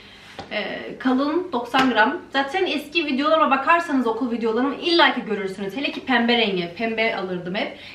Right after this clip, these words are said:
Şimdi pembeden biraz sıkıldım. Yani bejdeyim veya siyah veya beyaz. Sonra bu da aynısı, Soste-, Sosterene Green. Bu da kaç paraymış? İki seksen. Aynı bu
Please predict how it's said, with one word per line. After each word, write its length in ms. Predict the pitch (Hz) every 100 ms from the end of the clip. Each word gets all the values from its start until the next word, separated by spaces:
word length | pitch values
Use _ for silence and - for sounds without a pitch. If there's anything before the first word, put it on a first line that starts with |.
| -
Şimdi 360 | - 392 392
pembeden 520 | 320 330 311 302 320
biraz 160 | 277 294
sıkıldım. 560 | - - 262 214 185 - - - - - - - - - -
Yani 320 | 254 208 175 180 - - -
bejdeyim 640 | 254 240 220 220 - 233
veya 160 | 220 226
siyah 360 | - 185 170 -
veya 300 | 202 196 196
beyaz. 260 | 185 165 - - - - - - - - -
Sonra 300 | 254 254 240
bu 80 | 262
da 80 |
aynısı, 320 | 233 202 196 -
Soste-, 600 | 202 - 190 180 - -
Sosterene 580 | 208 208 196 190 185 175
Green. 340 | 208 226 330 - - - -
Bu 120 | 277
da 360 | 240 302 311 -
kaç 180 | 285 277
paraymış? 280 | 254 233 285
İki 180 | 240 254
seksen. 580 | - 220 - 247 339 392 - - - -
Aynı 340 | 247 370 440 -
bu 580 | 226 208 277 427 480 -